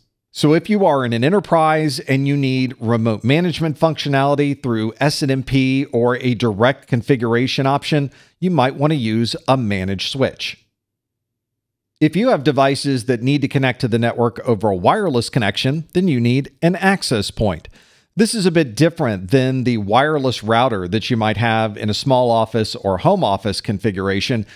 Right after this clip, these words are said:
because this is not a router. It simply switches between a wired network on one side and a wireless network on the other.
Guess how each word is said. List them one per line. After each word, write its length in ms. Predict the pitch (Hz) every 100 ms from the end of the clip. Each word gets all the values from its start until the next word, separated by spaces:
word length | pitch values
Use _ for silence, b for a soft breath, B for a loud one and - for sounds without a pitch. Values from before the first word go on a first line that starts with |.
| B B
because 300 | - 151 113
this 240 | 135 185
is 140 | 185 143
not 180 | 151 139
a 60 |
router. 420 | 127 135 139 90 -
It 160 | 135 123
simply 360 | 160 143 131
switches 520 | 117 - 170 170 156
between 500 | 120 135 - 131 123 -
a 160 | 113
wired 480 | 107 110 131 160 147
network 400 | 139 135 131 120
on 140 | 113
one 180 | 113 175
side 440 | 170 120 104 104 104 b b
and 140 | - 131
a 60 |
wireless 640 | 120 107 131 170 113 110 -
network 440 | 104 - 120 - -
on 180 | 92 92
the 120 | 110
other. 320 | 165 113 65